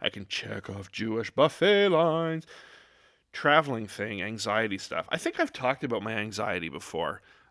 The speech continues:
Um, I think I have. Twenty some years ago, I first had this great panic attack.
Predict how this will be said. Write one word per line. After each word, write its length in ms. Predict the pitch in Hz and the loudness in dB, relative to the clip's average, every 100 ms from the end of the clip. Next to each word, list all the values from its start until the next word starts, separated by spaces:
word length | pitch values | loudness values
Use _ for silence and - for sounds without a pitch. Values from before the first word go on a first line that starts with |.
| - | -10
Um, 640 | 95 117 113 104 101 65 _ _ _ _ _ _ _ _ _ _ _ _ _ _ _ _ _ - | -6 -4 -4 -8 -16 -18 _ _ _ _ _ _ _ _ _ _ _ _ _ _ _ _ _ -4
I 80 | |
think 160 | 160 247 | -2 0
I 60 | 156 | 0
have. 300 | 92 87 - | 0 -4 -2
Twenty 420 | 175 165 147 139 | -2 -2 -2 -8
some 300 | - 139 131 | -2 0 0
years 240 | 113 117 | -2 -4
ago, 500 | 113 110 107 107 110 | -4 -2 0 0 -2
I 120 | 71 98 | -4 -6
first 320 | - 110 - | -8 -10 -6
had 180 | 95 87 | -8 -8
this 140 | - | -12
great 240 | - 107 | -6 -6
panic 340 | - 107 104 92 | -6 -10 -10 -12
attack. 560 | 90 95 90 87 - | -14 -6 -6 -6 -12